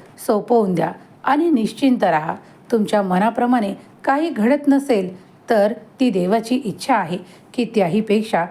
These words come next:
तुम्हाला चांगले मिळावे, याहीपेक्षा तुम्हाला दुप्पट देण्यासाठी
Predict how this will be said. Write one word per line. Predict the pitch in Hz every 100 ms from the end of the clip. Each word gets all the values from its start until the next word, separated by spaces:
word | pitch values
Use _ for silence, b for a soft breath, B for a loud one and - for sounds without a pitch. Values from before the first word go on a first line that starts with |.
| B B -
तुम्हाला | 330 330 330
चांगले | 311 254 262 226 247
मिळावे, | 226 180 208 190 175 185 B B
याहीपेक्षा | - 208 175 196 - 202 - 175 B B -
तुम्हाला | 302 294 285
दुप्पट | 233 214 - 233 180
देण्यासाठी | 190 214 202 180 170